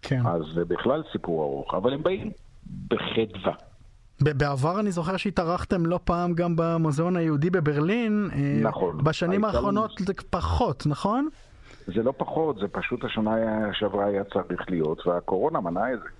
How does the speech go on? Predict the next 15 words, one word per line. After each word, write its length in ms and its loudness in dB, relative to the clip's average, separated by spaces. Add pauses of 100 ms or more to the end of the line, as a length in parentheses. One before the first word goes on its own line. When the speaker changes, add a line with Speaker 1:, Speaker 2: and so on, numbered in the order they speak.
(200)
Speaker 1:
מהמם. 260 4 (220)
Speaker 2:
אנחנו 380 0
עשינו 380 -2
שם 580 -2
חמש 760 -2
שנים 800 -2 (600)
במוזיאון 400 0
היהודי 260 0
בברלין, 540 0 (200)
סדרה 280 2
של 160 -4
שישה 320 -4
קונצרטים 420 -4
כל 260 0
שנה 300 -2